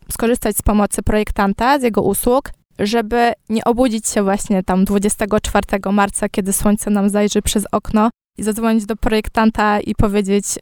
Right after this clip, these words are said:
„Pani Ulu, ja bym chciała mieć gotowy ogród na majówkę”, tylko troszkę właśnie z wyprzedzeniem pomyśleć trochę o tym ogrodzie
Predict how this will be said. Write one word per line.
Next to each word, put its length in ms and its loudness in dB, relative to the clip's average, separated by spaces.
„Pani 220 2
Ulu, 320 2
ja 140 0
bym 140 0
chciała 460 0
mieć 140 2
gotowy 380 0
ogród 300 -2
na 80 0
majówkę”, 560 0
tylko 340 -2
troszkę 480 -2
właśnie 300 0
z 60 -6
wyprzedzeniem 840 0
pomyśleć 420 -2
trochę 260 -2
o 80 -2
tym 220 -2
ogrodzie 560 0